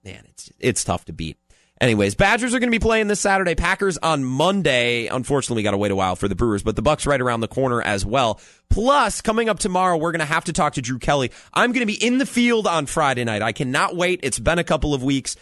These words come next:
Drew and I are gonna go call a game at Holman on Friday, who are, uh, once again trying to win the Mississippi Valley Conference. So some big games this week. Tomorrow, we're gonna talk to Drew Kelly to kinda preview a little bit of it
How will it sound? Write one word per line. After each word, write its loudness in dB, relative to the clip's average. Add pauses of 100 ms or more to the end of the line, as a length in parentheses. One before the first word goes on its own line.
(280)
Drew 2
and -2
I 2
are 0
gonna 0
go 0
call 0
a 0
game 0
at -4
Holman 0
on 0
Friday, 0 (240)
who 2
are, 2
uh, -2
once -2
again 0
trying -2
to 0
win 0
the -2
Mississippi -2
Valley 0
Conference. -4
So -2
some -2
big 0
games 0
this -2
week. -4
Tomorrow, 2
we're 0
gonna 0
talk 0
to -10
Drew -4
Kelly 0 (440)
to 2
kinda 2
preview 0
a 4
little 2
bit 2
of 2
it -6